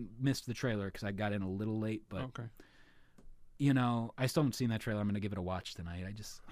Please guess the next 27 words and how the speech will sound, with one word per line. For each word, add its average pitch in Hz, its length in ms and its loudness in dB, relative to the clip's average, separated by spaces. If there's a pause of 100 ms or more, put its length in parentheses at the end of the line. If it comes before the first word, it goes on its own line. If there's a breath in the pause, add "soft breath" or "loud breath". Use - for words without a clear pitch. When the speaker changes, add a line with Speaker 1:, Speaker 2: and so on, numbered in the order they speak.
(120)
Speaker 1:
I 110 40 -14
don't 104 220 -10
care 107 380 -12
enough, 113 280 -12 (420)
to 117 80 -14
be 117 120 -6
honest. 127 440 4 (120)
Speaker 2:
<laughs> - 720 -4
Speaker 1:
But 107 320 -2 (800)
in 135 180 6
regards 120 540 2
to 120 500 2 (220)
this 131 240 0
movie, 117 260 4
I 117 100 2
thought 131 220 2
we 120 100 2
were 117 80 0
gonna 110 140 0
have 107 120 -2
a - 40 -6
trailer 95 320 -4
for 104 120 -8
Spider-Man. 92 580 -6
We 110 80 -4
didn't, 90 260 -2 (220)
but 104 180 -4